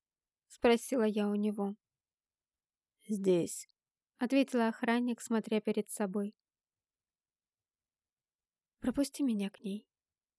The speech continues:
«Не разрешено вас пускать».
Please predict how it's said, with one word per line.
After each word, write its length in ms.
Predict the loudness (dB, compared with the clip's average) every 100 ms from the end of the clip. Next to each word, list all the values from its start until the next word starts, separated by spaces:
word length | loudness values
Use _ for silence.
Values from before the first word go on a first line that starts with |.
| _ _ _ _ _ _ _ _ _ _ _ _
«Не 280 | 2 6 8
разрешено 600 | 8 6 4 4 4 4
вас 180 | 2 -4
пускать». 600 | -6 -6 -4 -4 -6